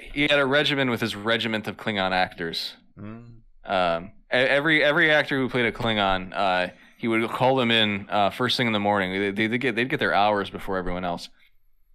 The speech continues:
Speaker 1: And, um, at this point, Frakes had, um, he'd, he'd become kind of disenfranchised with Big Onion. So
Speaker 2: It was always his
Speaker 1: he, uh,
Speaker 2: crusade.
Speaker 1: yeah. Yeah, yeah, yeah. Well, you know, he,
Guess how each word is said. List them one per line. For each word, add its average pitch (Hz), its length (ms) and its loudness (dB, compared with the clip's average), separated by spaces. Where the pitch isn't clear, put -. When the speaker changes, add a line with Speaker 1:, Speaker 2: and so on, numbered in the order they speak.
Speaker 1:
And, 101 360 0
um, 90 440 0
at 117 140 0
this 151 160 -2
point, 117 280 -2
Frakes 113 440 -2
had, 101 340 0
um, 90 580 0
he'd, 127 180 -2
he'd 143 160 -2
become 185 280 -2
kind 170 160 0
of 123 80 -2
disenfranchised 113 840 -2
with 90 120 -8
Big 98 180 0
Onion. 101 460 -4
So 98 580 0
Speaker 2:
It - 80 -12
was 196 140 -6
always 277 220 -4
his 202 160 0
Speaker 1:
he, 110 140 0
uh, 107 40 0
Speaker 2:
crusade. 95 560 0
Speaker 1:
yeah. 107 400 2
Yeah, 143 260 2
yeah, 151 220 2
yeah. 143 240 2
Well, 143 180 2
you 165 100 0
know, 101 200 2
he, 120 260 -2